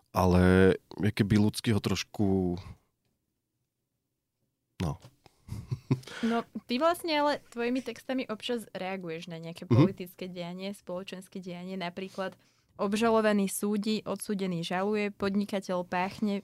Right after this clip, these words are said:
Speaker 2: páchateľ podniká. Pomáhajú ti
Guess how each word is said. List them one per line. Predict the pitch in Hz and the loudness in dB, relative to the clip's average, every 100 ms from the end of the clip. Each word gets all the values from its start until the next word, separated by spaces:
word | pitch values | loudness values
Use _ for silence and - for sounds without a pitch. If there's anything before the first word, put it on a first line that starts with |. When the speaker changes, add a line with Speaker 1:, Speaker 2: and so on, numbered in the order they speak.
| - | -6
Speaker 2:
páchateľ | 180 190 180 185 170 | -6 -6 -6 -6 -6
podniká. | 175 170 190 196 233 262 - - - _ _ _ _ _ | -6 -6 -6 -4 -2 -2 -4 -12 -20 _ _ _ _ _
Pomáhajú | - 233 285 320 311 | 2 4 4 4 0
ti | 302 294 | -2 -4